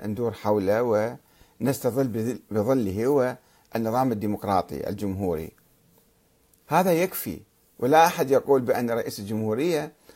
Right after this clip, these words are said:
أو رئيس الوزراء يجب أن يكون معصوم. إنما هذه الشبهة طرأت على بعض المتكلمين، على أذهان بعض المتكلمين،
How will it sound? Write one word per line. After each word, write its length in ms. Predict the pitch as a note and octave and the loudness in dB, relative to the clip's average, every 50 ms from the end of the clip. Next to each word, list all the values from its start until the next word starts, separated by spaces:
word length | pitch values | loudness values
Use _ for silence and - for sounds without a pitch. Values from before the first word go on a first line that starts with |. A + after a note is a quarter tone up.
| - _ - | -20 _ -2
أو 80 | - A#2 | 0 0
رئيس 320 | A#2+ B2 - C3+ C3+ - | 2 2 0 0 -2 -4
الوزراء 600 | A#2+ A#2 A#2+ A#2 A2 B2 A#2 C3 C#3+ C#3+ F#2 - B2 | -4 -4 -2 0 2 2 4 4 2 2 0 0 -2
يجب 220 | B2+ B2 C3 G#2 | -2 -4 -4 -4
أن 120 | G2+ A2 G#2+ | -2 -2 -2
يكون 420 | G2+ - - A#2+ A#2 B2+ C3+ C3+ - _ _ _ _ _ _ - | -2 -4 -6 -6 -6 -6 -6 -8 -12 _ _ _ _ _ _ -4
معصوم. 460 | - - - - - - A2 G2+ - - | -2 -2 -2 -2 -2 -2 -2 -2 -2 -2
إنما 380 | F#3 A#3+ A#3+ A3+ G#3+ A3 A3 G#3 | 0 2 2 2 2 2 4 4
هذه 80 | G3+ | 4
الشبهة 540 | G3 F#3+ - A#3+ G#3+ F#3 D3 C#3 D3 C#3+ - - _ _ _ _ _ _ _ _ _ _ _ | 2 2 2 2 2 2 2 2 0 0 -2 -6 _ _ _ _ _ _ _ _ _ _ _
طرأت 360 | - F#3 G#3+ G#3+ - D3+ C#3+ C#3 | 6 8 8 8 6 2 0 0
على 260 | - C#3+ D3 C#3 D3 | 2 4 4 6 6
بعض 220 | D#3+ F3 - F#3+ | 4 2 2 2
المتكلمين، 960 | F#3 E3 D#3 D3 D3 D#3 C#3 - D3 C3+ C3+ C#3 C#3 D#3+ E3 D3 C3 C#3+ D#3+ E3 - _ _ _ _ _ _ _ _ _ - | 0 0 0 0 -2 -2 0 0 0 2 2 2 2 2 2 2 0 0 -2 -6 -10 _ _ _ _ _ _ _ _ _ -4
على 160 | G#2 A2 A2+ | 0 2 4
أذهان 420 | E2+ G2 A2 B2 C3+ D3+ C#3 B2 | 4 4 2 0 0 0 0 2
بعض 200 | A#2 C3+ - A2+ | 2 0 0 0
المتكلمين، 840 | A#2 G#2 F#2+ - - - - F#2 F2+ G2 G#2 A#2+ C#3+ E3+ F3 - G#3+ | -2 -4 -4 -6 -10 -8 -6 -6 -4 -4 -2 -2 -2 -4 -4 -6 -8